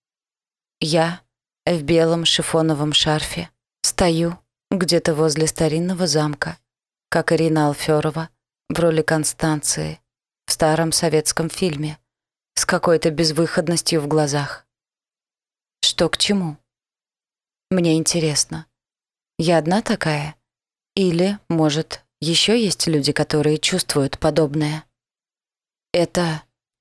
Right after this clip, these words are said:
как это называют? Интуиция? Подсознание? Лицо Грега, когда я спросила о здоровье, было чересчур удивлённым.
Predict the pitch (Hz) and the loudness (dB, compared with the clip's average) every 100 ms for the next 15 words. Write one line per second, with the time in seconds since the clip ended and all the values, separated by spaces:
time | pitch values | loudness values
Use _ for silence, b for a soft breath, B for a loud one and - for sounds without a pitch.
0 | _ _ _ - 226 220 170 151 156 151 | _ _ _ 0 0 2 2 2 2 2
1 | 170 175 143 - - _ _ _ _ _ | 2 0 -2 -8 -18 _ _ _ _ _
2 | _ _ _ 170 165 165 185 220 - 180 | _ _ _ -2 2 2 2 0 -2 -2
3 | 151 - _ _ _ _ _ _ _ _ | -4 -14 _ _ _ _ _ _ _ _
4 | _ - - - 156 143 160 202 196 151 | _ -4 -2 2 2 4 2 2 -2 -4
5 | - _ _ _ _ _ _ _ _ _ | -10 _ _ _ _ _ _ _ _ _
6 | _ _ 180 170 - 165 156 156 143 170 | _ _ 0 0 2 2 2 0 0 -2
7 | 175 _ _ - 165 160 160 160 - 165 | -6 _ _ -2 0 2 2 2 0 0
8 | 156 - 156 160 165 143 156 147 143 156 | 0 2 4 4 2 2 2 2 0 -4
9 | 175 - _ _ _ _ 170 170 165 - | -6 -10 _ _ _ _ 0 4 4 2
10 | 165 160 - 151 151 156 147 147 151 143 | 0 0 2 2 2 0 2 0 0 -4
11 | 143 | -8